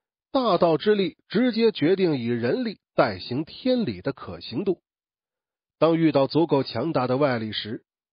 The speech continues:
就算是大道之力亦不免被破。唐杰以前曾把大道比喻成外挂，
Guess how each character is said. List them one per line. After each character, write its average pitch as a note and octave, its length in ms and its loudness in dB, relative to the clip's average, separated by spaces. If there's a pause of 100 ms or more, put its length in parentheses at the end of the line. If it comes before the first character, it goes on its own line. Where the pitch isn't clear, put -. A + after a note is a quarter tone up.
就 C4 260 2
算 F3+ 220 2
是 F3+ 120 0
大 D#3 340 -2
道 A#2 180 2
之 D3+ 160 0
力 C#3 180 -2 (200)
亦 D#3+ 160 0
不 E3 300 0
免 F#2 260 -10
被 A2 180 -6
破。 - 240 -4 (1400)
唐 B3+ 400 2
杰 D#3 240 2
以 B2 200 -2
前 B2+ 280 -2
曾 C#3+ 200 -2
把 A#2 160 0
大 A#2+ 240 -2
道 - 240 0 (100)
比 A2+ 160 -6
喻 B2 140 -2
成 C#3 200 -4
外 C3 200 -2
挂， C3 220 -4